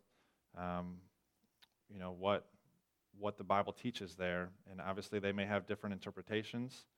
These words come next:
um, and that's, that's unfortunate. You gotta hold your convictions, but, um, yeah, you need to, you need to be able to, to,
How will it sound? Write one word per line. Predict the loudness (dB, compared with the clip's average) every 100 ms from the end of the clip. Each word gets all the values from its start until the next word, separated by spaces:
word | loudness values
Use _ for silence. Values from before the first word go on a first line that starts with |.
| _ _ _ _ _ -6
um, | -2 0 -2 -4
and | 0
that's, | 2 0 -8 -16 -20 _ _ _ _ _ _ -6
that's | -4
unfortunate. | -2 0 4 4 4 0 2
You |
gotta | 4 4
hold | 4 0
your | -2
convictions, | -4 -4 -4 -4 -4 -6 -8 -14 -20 -4
but, | -2 -2 -8 -8
um, | -6 -4 -6 -10 _ _ _ _ _ _ _ _ _ -20 -20 _ _ _ _ _ _ _
yeah, | 12 12
you | 12
need | 6
to, | 4
you | 2
need | 2 2
to |
be | 4 4
able | 6 6
to, | 6 6 2
to, | 0 2 0